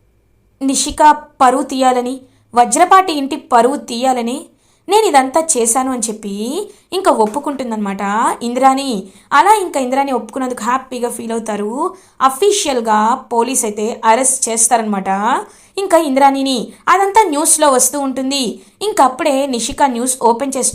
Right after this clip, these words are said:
చూడగానే అందులో ఇంద్రాణి అరెస్ట్ అవ్వడం జరిగింది. చాక్లెట్ ఫ్యాక్టరీ కేసులో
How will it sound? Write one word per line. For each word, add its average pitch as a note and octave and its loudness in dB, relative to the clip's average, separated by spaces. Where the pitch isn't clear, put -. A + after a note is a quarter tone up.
చూడగానే A3+ -2
అందులో D#4 4
ఇంద్రాణి D#4 2
అరెస్ట్ C4 2
అవ్వడం C4+ 4
జరిగింది. A#3+ -2
చాక్లెట్ A4 4
ఫ్యాక్టరీ - 2
కేసులో C#4 4